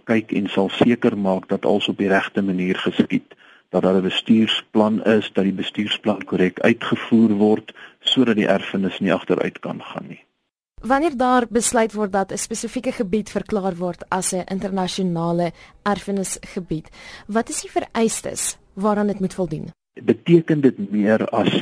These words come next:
Speaker 1: net vir 'n spesifieke land? So in hierdie geval sou daar definitief gesê gewees het dat hierdie erfenisgebied eintlik belang op 'n internasionale skaal het.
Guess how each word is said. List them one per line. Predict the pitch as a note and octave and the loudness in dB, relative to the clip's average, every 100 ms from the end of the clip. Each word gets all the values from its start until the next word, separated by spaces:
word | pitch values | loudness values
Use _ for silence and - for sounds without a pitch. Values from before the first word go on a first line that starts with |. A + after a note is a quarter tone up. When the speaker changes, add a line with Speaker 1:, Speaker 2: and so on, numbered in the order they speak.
| - | 2
Speaker 1:
net | F#2+ A#2+ - | 2 2 2
vir | A#2+ A2 | 2 2
'n | |
spesifieke | G2+ - G#2+ G#2 - A2 G2+ | 2 -2 0 0 0 0 2
land? | F#2 D2+ F2+ | 2 0 -2
So | - | 4
in | G2+ | 6
hierdie | G#2 B2 - | 6 2 2
geval | A#2+ B2 A#2+ | 2 2 2
sou | - | 0
daar | G#2 G2 | 0 2
definitief | G2 G#2 B2+ A#2 - A2+ - | 2 4 4 4 4 2 2
gesê | C3 - G2+ | 0 2 2
gewees | - G2 F#2+ F#2 | 2 2 4 4
het | G2 | 2
dat | F#2 F2+ - - - - - | 2 0 -2 -20 -20 -18 -6
hierdie | - G#2 A2 G#2+ G#2+ G2+ F#2 - | 0 4 4 6 6 8 6 4
erfenisgebied | - A#2 - A2 G2+ - G2 F2 A2 - - - - - _ | 0 0 0 0 0 0 -4 0 -2 -2 -14 -20 -20 -20 _
eintlik | - E3 D3 C#3+ - | 2 4 6 2 4
belang | A2 F#2+ G2 G2 F#2 - | 2 4 2 0 -4 -4
op | A2 A2 | -2 2
'n | G2 | 2
internasionale | G2+ G#2 G2+ F#2 G#2+ F#2 F2 G2 | 2 0 2 0 0 2 2 2
skaal | F#2 - - G2 F2+ D2+ | 0 -4 2 2 4 0
het. | - - | -4 -12